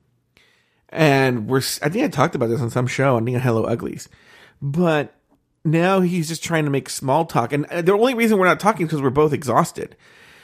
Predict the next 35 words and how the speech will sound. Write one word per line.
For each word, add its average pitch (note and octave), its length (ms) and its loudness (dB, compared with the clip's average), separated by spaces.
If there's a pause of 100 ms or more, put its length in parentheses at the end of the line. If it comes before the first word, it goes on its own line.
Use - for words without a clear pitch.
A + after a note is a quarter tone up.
(240)
But E3 100 4
he F#3+ 60 4
starts A#3 180 0
talking G#3+ 300 0
about F3+ 320 0
angina E3 880 -2
and C3 100 -4
season D#3+ 320 -4
five. B2+ 300 2
I E3 60 2
don't F#3+ 100 0
really A#2 180 0
know A#2 80 0
what A#2 80 2
he G#2 60 -2
was A#2 120 -8
saying. A#2 400 -2
And C#3+ 200 -6
I F3 200 -2
just G#3 200 -6
got E3 200 -2
so D3 440 2
cunty C#3 600 0
'cause B2+ 120 0
I A2+ 40 6
was A2 140 0
so C3+ 240 0
tired. - 600 -4 (1400)
And E3+ 100 0
I F#3 80 2
just G#3 160 -2
straight G3 220 2
up F3+ 100 2
was E3 140 0
like, D3+ 340 0